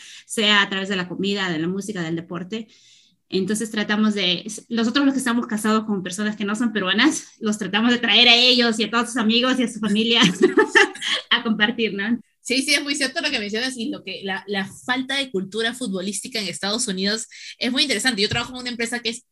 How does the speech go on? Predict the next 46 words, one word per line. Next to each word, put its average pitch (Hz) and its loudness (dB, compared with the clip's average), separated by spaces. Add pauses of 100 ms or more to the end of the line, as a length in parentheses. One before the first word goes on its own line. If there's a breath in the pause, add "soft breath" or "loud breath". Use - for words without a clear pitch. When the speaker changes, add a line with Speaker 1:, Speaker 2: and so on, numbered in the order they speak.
(140)
Speaker 2:
americano-israelí 214 -2 (280 loud breath)
y 240 0
en 233 4
realidad, 220 2
pues, 196 -6
todos 220 0
son 220 -4
americanos 196 -6
que 190 -6
se 180 -6
han 180 -8
mudado 190 -4
a 196 0
Israel 185 -4
por 180 -8
diferentes 175 -8
motivos. 226 -4 (360 loud breath)
Y - -2
justo 294 -2
el 254 2
día 262 6
del 247 2
partido, 226 0
yo 196 0
salí 196 -2
del 214 -2
trabajo 185 -8
corriendo 202 -2
porque 190 -10
tenía 185 -4
que 190 -2
llegar 196 2
a 190 0
ver 208 2
el 202 -2
partido. 220 0
Entonces 220 0
estaba 208 -6
toda 233 -2
emocionada, 240 2
le 214 -2
decía 202 -6
a 208 -4
la 226 -4
gente, 240 -6
"Ay, 480 -4